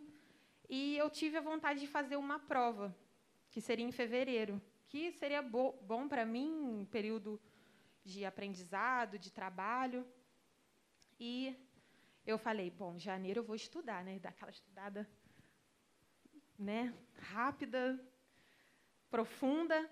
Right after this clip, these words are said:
pra fazer a prova em fevereiro. E como os irmãos sabem, em janeiro, o pastor Denivan, que é o meu sogro, pai do Lucas, ele teve um A V C,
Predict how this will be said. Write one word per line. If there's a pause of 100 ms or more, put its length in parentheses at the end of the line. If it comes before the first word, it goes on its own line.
(240)
pra
fazer
a
prova
em
fevereiro. (720)
E
como
os
irmãos
sabem,
em
janeiro, (140)
o
pastor
Denivan,
que
é
o
meu
sogro,
pai
do
Lucas,
ele
teve
um
A
V
C,